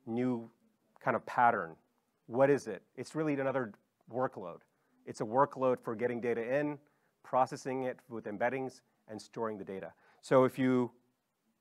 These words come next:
think about the larger ecosystem of what's possible with Cassandra, it's not just, you know, rest A P Is.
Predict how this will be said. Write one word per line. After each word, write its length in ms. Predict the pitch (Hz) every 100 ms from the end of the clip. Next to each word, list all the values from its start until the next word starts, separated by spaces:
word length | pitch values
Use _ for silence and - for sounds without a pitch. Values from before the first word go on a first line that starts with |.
| _ _
think 220 | 196 180
about 320 | 135 143 131
the 80 | 135
larger 460 | 117 123 147 151 147
ecosystem 720 | 135 143 151 - 123 - 104
of 80 | 98
what's 180 | 120 -
possible 760 | - 147 151 - 104 104 98 101
with 240 | 110 104
Cassandra, 600 | - - 107 90 85 87 _ _ _ _ _ _ _ _ _
it's 240 | - 127 -
not 360 | 135 147 143
just, 560 | - 135 139 - - - _ _ _ _ _ _ _ _ _ _ -
you 100 | 123
know, 200 | 113 92 -
rest 280 | 127 147 -
A 80 | 120
P 180 | -
Is. 380 | 104 82 90 -